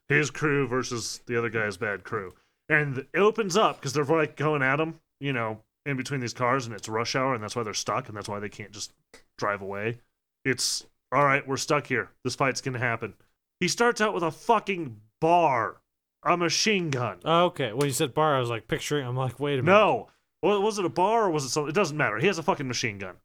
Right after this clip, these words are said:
Speaker 1: That's what he starts with. Big fu-, full, not like, "Oh, uh, now ho, ho, ho, now I've got a machine gun," and it's just like a
Speaker 2: Or Tech
Speaker 1: Uzi.
Speaker 2: nine.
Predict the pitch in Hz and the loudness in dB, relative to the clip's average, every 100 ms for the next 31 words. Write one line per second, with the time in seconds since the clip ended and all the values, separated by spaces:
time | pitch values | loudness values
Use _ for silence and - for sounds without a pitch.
0 | - 165 165 151 - 127 - 107 - _ | -2 0 0 0 2 0 -2 -8 -10 _
1 | _ _ - 196 156 - 180 160 120 175 | _ _ 2 2 0 0 0 0 2 4
2 | 156 113 135 160 160 143 - - 156 170 | 4 2 2 2 4 2 -2 -2 2 4
3 | 147 151 - - - _ 147 160 160 156 | 4 0 -4 -18 -20 _ 0 4 4 2
4 | - 156 151 156 143 135 147 131 135 127 | 2 2 4 4 4 4 2 4 2 0
5 | 120 131 127 123 143 139 139 143 127 120 | 0 -2 -2 -2 -2 0 0 0 0 -4
6 | - - 117 131 113 113 110 107 101 135 | -6 -4 -2 0 -2 0 -2 -2 -2 0
7 | 135 131 147 139 139 147 | 2 2 2 2 2 -2